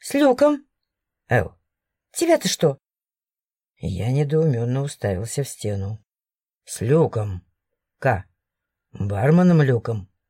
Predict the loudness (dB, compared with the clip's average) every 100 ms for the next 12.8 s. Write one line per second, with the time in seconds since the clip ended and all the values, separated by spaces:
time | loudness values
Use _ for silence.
0 | _ 0 0 -2 _ _ _ _ 2 6
1 | 6 4 4 2 4 4 4 4 0 -2
2 | _ _ _ _ _ _ -8 -4 0 0
3 | 0 0 0 0 -2 -4 -4 -4 2 2
4 | 2 -2 _ _ _ _ _ -4 2 4
5 | 4 0 -4 -2 -2 -2 -4 -4 -4 -2
6 | -2 0 0 2 2 2 -4 -6 -6 -2
7 | -2 0 0 2 2 -2 -4 -4 -2 -2
8 | -2 -6 -8 -4 -2 -2 -6 -8 -12 -14
9 | _ _ _ _ -6 0 2 0 -2 -6
10 | -2 -2 0 0 0 -2 -2 2 2 2
11 | -2 -10 -14 -16 _ -18 -2 -2 -2 -6
12 | -2 -2 -2 -4 -4 -4 -6 -16